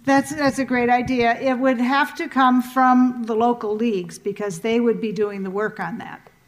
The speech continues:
you know, to, to a great extent on getting referenda. It, it would be in, I guess, their county boards,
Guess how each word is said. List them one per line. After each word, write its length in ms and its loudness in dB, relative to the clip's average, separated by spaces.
you 140 -8
know, 360 -8
to, 320 -8
to 240 -8
a 40 -8
great 260 -4
extent 460 -8
on 180 -6
getting 580 -8
referenda. 1000 -6
It, 480 -14
it 200 -8
would 160 -6
be 200 -4
in, 160 -4
I 80 -6
guess, 300 -8
their 120 -6
county 380 -4
boards, 600 0